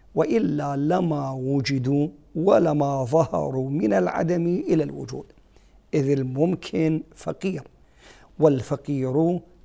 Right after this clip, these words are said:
لا يسد احتياج وفقر نفسه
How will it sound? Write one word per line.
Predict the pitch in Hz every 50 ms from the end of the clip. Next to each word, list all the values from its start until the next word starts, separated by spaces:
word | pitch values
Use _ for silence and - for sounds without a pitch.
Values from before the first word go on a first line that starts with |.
| -
لا | 135 139 147 185 240 302 330
يسد | 311 - - - - - 151 143 131 123 120 123 135 135 135 147 156 - - -
احتياج | - - - - - - - 165 156 151 147 147 143 143 139 123 123 139 139 139 143 - - - - - - -
وفقر | 151 143 - - 151 147 - - 139 147 143
نفسه | 139 135 - - - - 143 117 120 156 170 180 214